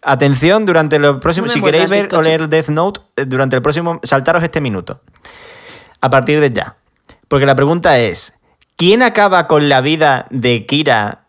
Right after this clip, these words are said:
Speaker 1: en Death Note? Y las opciones son: Misa Amane, Ryuk o L.
Speaker 2: Hostia, yo no me acuerdo. Voy a decir Ryuk.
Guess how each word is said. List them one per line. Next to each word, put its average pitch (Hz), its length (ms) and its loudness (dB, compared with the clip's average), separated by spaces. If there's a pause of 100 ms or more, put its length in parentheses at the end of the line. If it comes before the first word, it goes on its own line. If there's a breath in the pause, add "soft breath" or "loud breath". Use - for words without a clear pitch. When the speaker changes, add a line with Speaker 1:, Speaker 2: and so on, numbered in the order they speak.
Speaker 1:
en 123 220 0
Death 127 240 -2
Note? 123 460 -6 (540)
Y 131 100 -2
las 123 120 4
opciones 123 360 0
son: 95 360 -4 (100)
Misa 160 520 0
Amane, 165 420 -2 (840)
Ryuk 196 600 -6 (480)
o 120 420 0
L. 101 440 -2 (2250)
Speaker 2:
Hostia, 156 260 -18
yo 143 120 -12
no 139 60 -12
me 143 80 -10
acuerdo. 143 380 -12 (140)
Voy 208 80 -2
a 262 40 0
decir 233 240 -4
Ryuk. 156 300 -6